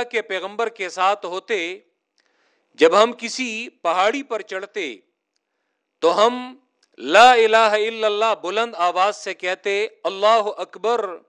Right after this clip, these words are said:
یہ بلند آواز سے کہتے۔ یہ روایت ہم نے سورہ تو-، سورہ بقرہ، یہ آیت نمبر ایک سو چھیاسی، اس آیت کے تحت بھی ذکر کی تھی۔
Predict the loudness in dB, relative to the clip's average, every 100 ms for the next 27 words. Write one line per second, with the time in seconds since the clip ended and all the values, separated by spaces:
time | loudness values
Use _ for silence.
0 | _ _ _ _ _ _ -4 4 6 6
1 | 4 2 2 0 2 2 0 -2 -10 -6
2 | -6 -4 -4 -6 -10 _ _ _ _ _
3 | _ 0 2 4 6 6 4 -2 -4 -8
4 | -6 -6 -4 -4 -6 -6 -6 -10 -20 -6
5 | -2 0 -2 -4 -4 -2 0 -2 -8 _
6 | _ _ _ _ _ _ _ -12 0 4
7 | 4 2 -4 0 2 2 2 -6 -8 -6
8 | -2 -2 -4 -14 -18 -20 _ _ _ _
9 | -8 0 4 4 4 0 -6 -4 -4 -4
10 | -8 -16 -16 -14 -14 -14 -20 -18 -20 -20